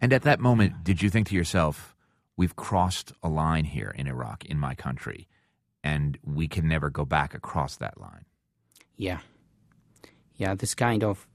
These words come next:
Speaker 2: this kind of violence, this kind of, of killing. And, and from that time, two thousand four, things getting worse and worse and worse. And, and more violent, more, more violent, more killing, more casualties.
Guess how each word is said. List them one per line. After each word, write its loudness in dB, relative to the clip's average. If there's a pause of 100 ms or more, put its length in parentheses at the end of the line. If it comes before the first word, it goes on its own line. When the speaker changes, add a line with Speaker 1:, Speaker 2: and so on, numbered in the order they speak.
(140)
Speaker 2:
this -2
kind 4
of 0
violence, 0 (760)
this -4
kind 4
of, 0
of -2
killing. 2
And, 2
and -2 (140)
from 2
that 4
time, 4
two -2
thousand 2
four, 2 (600)
things 4
getting 4
worse 6
and 6
worse 4
and 2
worse. -4 (220)
And, 0
and 2
more 6
violent, 0
more, 2 (640)
more 2
violent, 0
more 4
killing, 0
more 6
casualties. -2